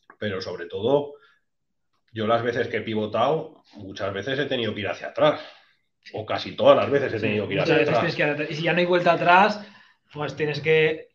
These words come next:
Speaker 2: tienes que lanzar algo ya muy bien pensado, muy bien desarrollado y tal, que hay veces que no puedes ir para atrás,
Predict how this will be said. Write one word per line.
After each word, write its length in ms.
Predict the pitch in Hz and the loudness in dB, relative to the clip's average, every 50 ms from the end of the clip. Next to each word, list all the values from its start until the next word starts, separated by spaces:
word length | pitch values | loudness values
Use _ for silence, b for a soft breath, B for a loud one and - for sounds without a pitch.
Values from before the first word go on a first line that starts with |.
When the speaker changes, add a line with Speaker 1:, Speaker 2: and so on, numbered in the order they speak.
| _ _ _ _ _ _ _ - | _ _ _ _ _ _ _ -12
Speaker 2:
tienes 180 | - 147 - | -10 -10 -6
que 80 | - 165 | -2 -2
lanzar 220 | 156 147 - 156 160 | -2 0 0 0 0
algo 400 | 151 170 170 170 - - - _ _ | 2 2 2 0 -2 -4 -10 _ _
ya 200 | - 160 - 160 | -8 -2 0 0
muy 260 | 180 175 165 170 165 | 0 0 0 0 0
bien 240 | 160 160 165 165 165 | 0 0 0 -2 -2
pensado, 880 | 156 165 165 151 - 165 160 170 175 175 185 196 202 214 214 214 220 220 | -4 -4 -4 -4 -4 -4 -2 0 2 4 4 4 4 4 4 6 4 4
muy 180 | 208 180 170 160 | 4 2 0 0
bien 360 | 160 160 160 165 165 175 - _ _ _ _ _ _ | 0 0 -2 -2 -6 -8 -12 _ _ _ _ _ _
desarrollado 600 | - 156 156 - 165 156 156 156 151 156 160 185 | -16 -12 -8 -6 -4 -2 0 0 0 0 0 0
y 60 | 175 - | -2 -2
tal, 220 | 151 156 151 - | -2 -6 -6 -6
que 80 | - 120 | -8 -10
hay 40 | |
veces 220 | 117 - - 139 135 | -12 -10 -12 -10 -8
que 80 | - | -6
no 120 | 127 127 - | -6 -8 -8
puedes 220 | - 113 113 - - | -12 -14 -14 -14 -18
ir 60 | _ | _
para 140 | - 117 117 | -16 -16 -14
atrás, 300 | - 220 240 - - | -12 -14 -14 -14 -18